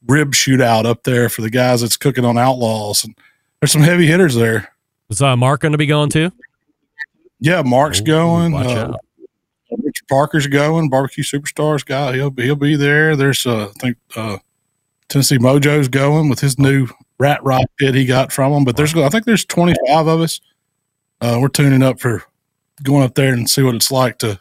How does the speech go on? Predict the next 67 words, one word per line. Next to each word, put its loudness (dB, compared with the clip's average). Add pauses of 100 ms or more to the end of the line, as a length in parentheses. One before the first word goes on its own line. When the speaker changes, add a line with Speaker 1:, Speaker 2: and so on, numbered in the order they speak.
Speaker 1:
cook -6
against -2
those 0
Indiana 4
boys. -8
Speaker 2:
Yeah, -6
all -2
right. 0
Well, 2
good -2
luck -2
with 0
that 0
coming 0
up 0
then. -2
And -2 (420)
you 0
can 0
find 0
Malcolm, 0
of -6
course, 0
over 0
at 0
the 0
YouTube -2
page, 0
How 0
to 0
B 0
B -4
Q -2
Right, 0
the -4
website, -2
how 0
to -4
B -2
B -10
Q -8
right -2
dot -6
com. -2 (340)
And, -4
of -4
course, 0
he's -2
the -6
pitmaster -4
of -8
Killer -2
Hogs -2
Barbecue -2
Team. -2
Good -2
luck -2
this -8
coming -4
weekend, -2
Malcolm, -4
and -2
we 0
will 0
see -6
you 0
again -2